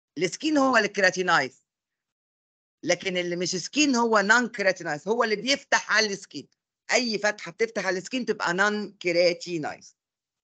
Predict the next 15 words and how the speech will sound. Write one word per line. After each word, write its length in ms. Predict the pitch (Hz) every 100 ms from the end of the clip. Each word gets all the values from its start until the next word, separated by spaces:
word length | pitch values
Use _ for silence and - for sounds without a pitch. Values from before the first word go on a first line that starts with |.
| _ 185
واضح 240 | 214 214
كده؟ 380 | - 254 294 - _ _ _ _ _ _ _ -
خدنا 300 | 226 233 208
نوعين 260 | 190 240
الابيثيليوم، 680 | 233 185 196 262 269 285 240 _ _ _ _
نان 240 | 170 220 226
كيراتينايز 720 | 196 185 185 196 240 254 190
وكيراتينايز، 720 | 180 180 180 170 160 135 -
الاتنين 360 | 190 190 240 226
دول 160 | 233
سيرتيفايد 540 | - 190 - 220 220 180
سكويماس 460 | - 214 254 170
اي 80 | 196
بي 80 | 180
سي. 200 | -